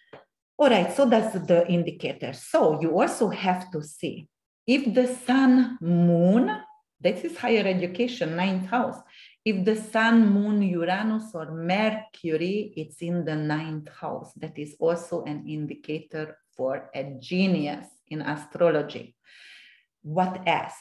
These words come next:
If you have grand trine between Mercury, Uranus, and moon,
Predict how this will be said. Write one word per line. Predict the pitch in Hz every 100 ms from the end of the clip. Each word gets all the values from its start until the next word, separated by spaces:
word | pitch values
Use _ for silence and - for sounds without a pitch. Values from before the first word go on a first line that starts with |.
| _ -
If | 226 233
you | 269 247
have | - 180 151 -
grand | 190 208 214 214 -
trine | 185 180 156 - 175 175 147
between | 180 170 160 160 160
Mercury, | 170 180 190 190 - 190 190 190 190
Uranus, | 156 165 165 165 165 165 170
and | 160 156 151 165
moon, | 170 147 156